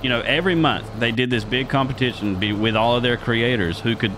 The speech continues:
what community could sell the most jerky. And whoever sold the most jerky throughout that whole year would win a,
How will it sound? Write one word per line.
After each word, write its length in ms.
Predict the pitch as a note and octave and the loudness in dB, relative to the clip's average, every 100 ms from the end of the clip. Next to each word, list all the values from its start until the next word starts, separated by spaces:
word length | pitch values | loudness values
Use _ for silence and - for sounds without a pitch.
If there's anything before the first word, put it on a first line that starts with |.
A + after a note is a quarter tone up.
| - | -4
what 260 | G#2 B2 - | 0 0 0
community 460 | A#2+ A#2 B2 A2+ G2 | 0 2 2 0 -2
could 160 | G#2+ | -4
sell 220 | - G#2+ | -2 -2
the 80 | G#2 | -2
most 260 | G2+ F#2 - | -2 -4 -2
jerky. 360 | C3+ D3+ D#2+ - - - - - - - - - - - | -2 -2 -6 -10 -16 -18 -16 -16 -16 -16 -14 -14 -14 -6
And 380 | A2 G#2+ G#2 G2+ | -2 0 0 2
whoever 880 | B2+ B2+ B2 D#3 E3 D3+ C#3+ C3 - | 2 4 2 2 2 2 2 0 -2
sold 340 | - - D3 C#3+ | -2 0 2 2
the 60 | |
most 300 | C3+ C3 A#2 | 2 2 0
jerky 480 | C3 F#3 - A2 B2+ - - - | 0 0 0 0 0 -4 -12 -4
throughout 320 | B2 B2 B2+ | 0 2 2
that 160 | B2 A#2 | 0 2
whole 200 | B2+ C3+ | 2 2
year 360 | B2+ E3+ E3 B2+ | 2 2 2 2
would 360 | A#2 A#2+ A2+ | 2 2 2
win 440 | A2 A#2+ A#2 A#2 - - - - - - - - | 2 2 2 0 -2 -10 -14 -14 -14 -14 -8 -2
a, 520 | A2+ A2 G#2+ G#2 - | 0 2 0 0 -2